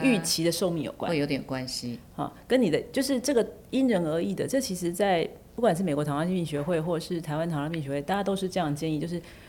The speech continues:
Speaker 1: 七是个原则，七是及格，那可以因人而异做调整。有些人比较要求完美，他希望他好一点，哈，那我们就要在不要产生低血糖风险的情况下，尽量接近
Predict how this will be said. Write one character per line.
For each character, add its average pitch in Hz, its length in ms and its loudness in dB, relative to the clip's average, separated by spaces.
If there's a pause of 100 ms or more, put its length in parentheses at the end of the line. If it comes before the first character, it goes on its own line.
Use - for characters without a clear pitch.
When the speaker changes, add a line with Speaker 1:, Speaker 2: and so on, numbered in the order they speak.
(320)
Speaker 1:
七 - 260 0
是 233 140 0
个 160 100 2
原 143 240 0
则， - 240 -8 (160)
七 - 140 -8
是 185 100 -4
及 160 300 -10
格， - 100 -4 (400)
那 196 160 -2 (160)
可 - 220 -4
以 170 180 -2
因 160 160 -4
人 151 180 -6
而 143 80 -6
异 143 80 -4
做 143 160 -6
调 - 260 -10
整。 - 140 -10 (140)
有 175 100 2
些 302 160 6
人 254 160 8
比 190 60 2
较 214 140 8
要 208 240 8
求 156 220 0
完 147 140 2
美， 151 200 0
他 175 100 0
希 170 220 -2
望 160 100 0
他 143 240 -2 (400)
好 151 240 2
一 190 60 8
点， 185 240 -2 (260)
哈， - 240 -4 (280)
那 107 140 0
我 143 60 2
们 147 100 -2
就 175 80 0
要 180 80 4
在 180 160 2
不 - 300 -6
要 214 180 6
产 156 220 -4
生 175 240 0
低 180 160 -2
血 - 160 -2
糖 - 180 -8
风 156 240 -4
险 - 200 -8
的 - 80 -8
情 - 180 -8
况 143 220 -4
下， 147 200 -4 (120)
尽 190 180 -4
量 151 260 0
接 147 200 0
近 147 260 -6